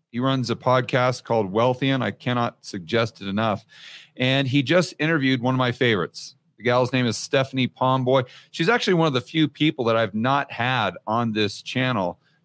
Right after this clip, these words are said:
that I would really like to. So hopefully in the future, we'll get her on the Rebel Capital Show. I'm sure at some point in time,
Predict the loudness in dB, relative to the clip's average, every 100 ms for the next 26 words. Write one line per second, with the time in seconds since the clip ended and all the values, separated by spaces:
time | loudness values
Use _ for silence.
0 | -2 0 2 0 0 2 4 4 2 0
1 | -4 -8 -2 0 0 0 -2 -2 -2 0
2 | 0 -2 -4 -6 _ _ _ -4 -2 0
3 | 0 2 2 2 0 2 2 0 0 0
4 | 0 -2 0 0 2 2 2 0 0 0
5 | -4 -6 -8 -6 -6